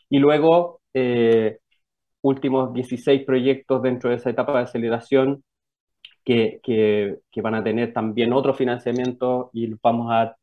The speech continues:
apoyarlos para lograr la, la escalabilidad. Esto buscamos que no queden, ¿no es cierto?, en entregarle plata y se cierra el año de esa convocatoria, sino es hacer un seguimiento constante, porque lo que nos interesa es que esos proyectos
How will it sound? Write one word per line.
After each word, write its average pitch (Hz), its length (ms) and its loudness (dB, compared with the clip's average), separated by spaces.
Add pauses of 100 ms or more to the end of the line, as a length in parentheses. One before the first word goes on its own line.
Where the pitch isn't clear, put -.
apoyarlos 135 960 0 (220)
para 117 160 0
lograr 117 320 2
la, 117 260 0
la 117 140 -8
escalabilidad. 104 680 -4 (280)
Esto 127 320 0
buscamos 139 560 0 (260)
que 131 100 0
no 143 220 2
queden, 170 540 4 (180)
¿no 131 60 -8
es - 40 -14
cierto?, 151 240 -2
en 139 120 4
entregarle 135 580 4
plata 160 680 4
y 135 140 -2
se 135 140 -2
cierra 147 480 4
el 135 200 2
año 147 540 2
de 139 80 2
esa 139 160 -2
convocatoria, 135 840 0
sino 135 360 -2
es 143 140 0 (200)
hacer 135 300 0
un 135 100 4
seguimiento 135 800 0
constante, 160 840 0 (240)
porque 127 160 0
lo 127 100 2
que 127 100 -4
nos 123 140 -4
interesa 143 640 2
es 139 160 -4
que 139 120 2
esos 135 240 -6
proyectos 131 600 -6